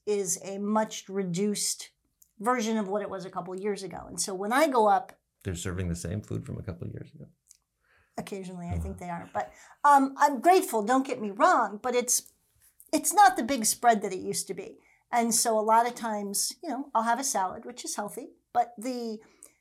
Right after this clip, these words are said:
Speaker 1: two different kinds of soup and the, the chicken breast every day and all of the things they used to have is
Speaker 2: Oh, right, but
Speaker 1: is
Speaker 2: they're much reduced right now.
Speaker 1: Yeah.
Speaker 2: All the rooms aren't open. The
Speaker 1: Correct.
Speaker 2: whole, yeah.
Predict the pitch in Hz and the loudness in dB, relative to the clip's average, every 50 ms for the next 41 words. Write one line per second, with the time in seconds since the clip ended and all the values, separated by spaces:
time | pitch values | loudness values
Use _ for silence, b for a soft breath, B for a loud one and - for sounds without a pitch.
0 | b b _ - - - 349 320 320 302 269 - 214 247 226 220 381 196 - - | b b _ -2 2 2 4 4 4 2 0 -2 -2 -2 -2 0 2 2 4 4
1 | - - 233 220 220 214 208 214 214 214 208 202 202 196 190 185 185 190 180 - | 4 4 4 4 4 4 2 0 -2 -4 -4 -4 -4 -4 -4 -4 -6 -8 -6 -6
2 | 202 170 - - - - 277 262 262 226 196 208 208 196 196 - - 220 196 180 | -6 -6 -6 -4 -2 -2 -2 -2 -2 -2 0 0 0 0 0 -2 -4 -4 -4 -2
3 | 202 202 185 202 190 190 190 190 180 165 - 220 247 254 220 240 233 240 240 226 | -2 -4 -2 -4 -4 -4 -6 -6 -6 -2 0 2 2 2 0 -4 -4 -2 -2 -2
4 | 220 196 214 208 208 269 311 302 - - 285 269 254 254 240 240 226 214 214 208 | 0 0 0 2 2 4 4 2 2 0 -2 -2 -2 -2 0 0 0 0 0 0
5 | 165 - 220 - 135 131 - - 143 175 208 180 175 160 151 143 123 85 78 73 | 0 0 0 0 0 -2 0 0 0 2 2 4 4 4 4 2 -2 -4 -6 -8
6 | 76 80 98 151 156 147 151 - 117 104 95 120 123 101 85 - - - - 92 | -6 -2 0 2 2 2 2 0 0 2 4 4 4 2 2 -2 -6 -6 -4 -4
7 | 87 85 90 85 - - 349 392 285 - - 120 123 - - 110 117 123 120 117 | -4 -4 -8 -6 0 4 8 8 8 8 4 -6 -10 -8 -4 0 2 4 4 4
8 | 110 101 104 104 107 107 98 101 101 101 90 85 92 95 95 87 - 95 95 95 | 6 6 6 6 6 6 6 4 4 4 2 2 0 0 0 0 0 -2 0 0
9 | 90 85 87 - 104 95 104 113 98 80 101 92 85 | -2 -2 0 0 2 4 4 2 2 2 0 0 -2